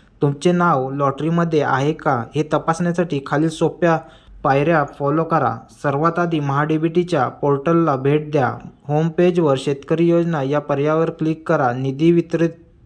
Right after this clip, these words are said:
लाभार्थी यादी या ऑप्शनवर क्लिक करा. पुढील पेजवर तुमचा जिल्हा, तालुका, गाव निवडा.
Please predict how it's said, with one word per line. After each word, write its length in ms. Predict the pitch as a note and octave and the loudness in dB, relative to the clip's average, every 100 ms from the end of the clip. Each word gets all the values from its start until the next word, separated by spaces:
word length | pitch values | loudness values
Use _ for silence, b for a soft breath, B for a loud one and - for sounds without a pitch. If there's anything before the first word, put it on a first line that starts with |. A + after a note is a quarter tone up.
| - | -10
लाभार्थी 720 | D3 D3 C#3+ D3 D#3 D#3+ E3+ | -4 0 0 2 0 0 0
यादी 540 | E3 E3 D#3+ B2+ - - - | 0 0 -2 -4 -8 -14 0
या 180 | D3+ | 2
ऑप्शनवर 480 | D3+ D3 - E3 E3 | 2 0 -4 0 0
क्लिक 400 | E3 E3 E3 - | -2 -4 -4 -2
करा. 200 | D#3+ C3+ | 0 0
पुढील 360 | B2 D3 D#3 E3+ | -2 -2 -2 0
पेजवर 400 | E3+ E3 F3 E3+ | 0 2 2 2
तुमचा 400 | F3 F3 E3 C3+ | 0 -2 -2 -2
जिल्हा, 420 | C3+ C#3+ D3 D#3+ | -2 -2 0 0
तालुका, 440 | D#3+ D#3 D#3+ E3+ | 2 0 0 -2
गाव 300 | E3 D#3 D#3 | 0 0 0
निवडा. 320 | D#3+ E3 D3 | 0 0 -2